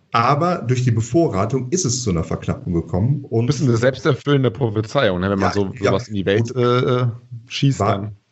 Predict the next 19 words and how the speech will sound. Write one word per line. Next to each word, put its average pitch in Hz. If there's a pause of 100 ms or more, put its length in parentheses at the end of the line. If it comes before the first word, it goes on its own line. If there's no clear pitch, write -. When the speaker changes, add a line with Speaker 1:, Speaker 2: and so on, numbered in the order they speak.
(160)
Speaker 1:
Ist 127
ja 117
während 120
der 120
Corona-Krise 113
auch 123
nicht -
anders. 98
Speaker 2:
Ja, 98
richtig. 104 (120)
Speaker 1:
Ähm, 110 (320)
noch 127
lustiger 151 (140)
<laughs> -
fand 123
ich 123
allerdings 113
die 110
Geschichte, 107